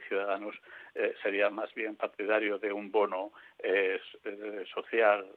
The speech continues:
para, para jóvenes, porque esto lo que va a hacer es empobrecer al arrendador.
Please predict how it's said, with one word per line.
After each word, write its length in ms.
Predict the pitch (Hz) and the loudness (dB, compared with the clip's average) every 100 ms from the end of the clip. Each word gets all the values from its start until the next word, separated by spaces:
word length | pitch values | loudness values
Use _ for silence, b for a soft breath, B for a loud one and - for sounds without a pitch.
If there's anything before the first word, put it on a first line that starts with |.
| - | -4
para, 440 | 98 101 98 95 98 | -2 0 -2 -2 0
para 160 | 95 - | 0 4
jóvenes, 420 | - 139 117 139 - B B B B _ - - - | 4 4 2 -4 -10 B B B B _ -20 -2 6
porque 480 | 110 104 113 110 | 6 10 10 10
esto 180 | 104 - | 8 8
lo 100 | 127 | 6
que 80 | 127 | 10
va 80 | 120 | 8
a 40 | |
hacer 180 | 127 127 | 10 10
es 180 | 127 127 | 10 6
empobrecer 580 | 156 131 101 - 107 98 | 6 6 6 4 4 8
al 400 | 95 90 92 92 | 8 8 6 4
arrendador. 600 | 90 82 87 90 170 | 2 0 -2 4 4